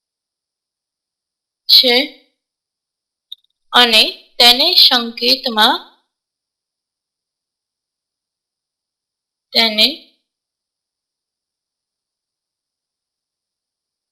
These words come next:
સંકેતમાં એક્સ બાર ક્રોસ વાય બાર વડે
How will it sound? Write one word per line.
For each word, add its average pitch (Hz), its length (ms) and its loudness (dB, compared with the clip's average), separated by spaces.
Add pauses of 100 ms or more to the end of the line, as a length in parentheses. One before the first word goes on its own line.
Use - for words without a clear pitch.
(200)
સંકેતમાં 269 1000 -2 (1300)
એક્સ 233 260 -2 (120)
બાર 254 220 6 (220)
ક્રોસ 233 360 2 (760)
વાય 247 360 2
બાર 220 220 4 (1400)
વડે 233 400 2